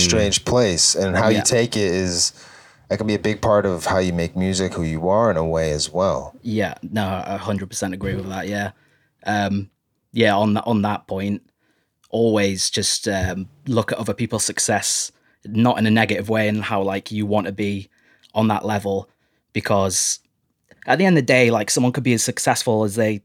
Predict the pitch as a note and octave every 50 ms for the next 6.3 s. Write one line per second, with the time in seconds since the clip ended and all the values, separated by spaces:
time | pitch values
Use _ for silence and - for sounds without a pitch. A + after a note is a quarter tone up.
0 | _ - - - - B2+ A2+ A2+ G#2 G2+ G2+ G2+ - A#2+ G#2+ G2+ - G#2 G#2 G#2+
1 | A2 G#2+ G2 F#2+ G2+ G2+ G2 G#2 G#2 - - _ _ _ _ _ _ _ _ _
2 | _ _ _ _ _ _ _ - D3 E3+ C#3+ - D3 D3+ C#3 D3+ C3 B2+ B2 A2+
3 | A#2+ B2 B2+ C3 B2+ - A2 G#2+ G2+ - - - C3 B2 B2+ - G#2 G#2 - -
4 | F#2 G#2 A2 - G2 A2+ B2 - - - C3+ A#2 C3 D3 E3 F3 E3 - - C#3
5 | B2+ - B2 A2+ C3 A#2+ A#2 A2+ - B2 A2 G#2 - A#2 G#2 A#2 A#2 G#2+ G#2 G#2+
6 | - - A2+ A2 A2+ G#2+